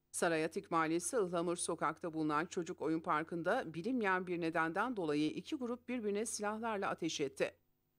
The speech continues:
Olayda yaralanan olmazken polis ekipleri olayın hemen akabinde iki şahsı gözaltına aldı.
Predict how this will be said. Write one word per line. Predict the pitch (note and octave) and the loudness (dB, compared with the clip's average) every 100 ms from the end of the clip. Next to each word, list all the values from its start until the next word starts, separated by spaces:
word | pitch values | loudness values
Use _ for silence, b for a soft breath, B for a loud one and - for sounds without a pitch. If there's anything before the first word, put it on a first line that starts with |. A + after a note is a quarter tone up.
| _ - | _ 0
Olayda | E3+ D#3+ E3 G#3+ | 4 4 4 2
yaralanan | G3 D#3+ D#3+ D#3 D#3+ D3+ | 4 4 4 2 2 2
olmazken | D3+ C#3+ C#3 - E3+ E3 B3+ | 0 0 -2 -2 2 2 0
polis | - E3 - | -2 -2 -2
ekipleri | E3+ - D#3+ D3+ D#3 C#4 | -4 -6 -2 0 0 0
olayın | - D#3 E3+ F3 | 0 2 2 2
hemen | F#3 C#4+ A3 | 0 0 0
akabinde | - E3+ E3 D3 C#3 D3+ A3+ | -2 -2 -2 0 0 0 -2
iki | E3 D#4+ | -4 -4
şahsı | - G#3+ G#3+ - | -2 -2 -2 -4
gözaltına | F#3+ D#3 C#3 C3+ - D3+ | -4 -2 -2 -2 -2 0
aldı. | C3+ C#3+ E3 | 2 2 0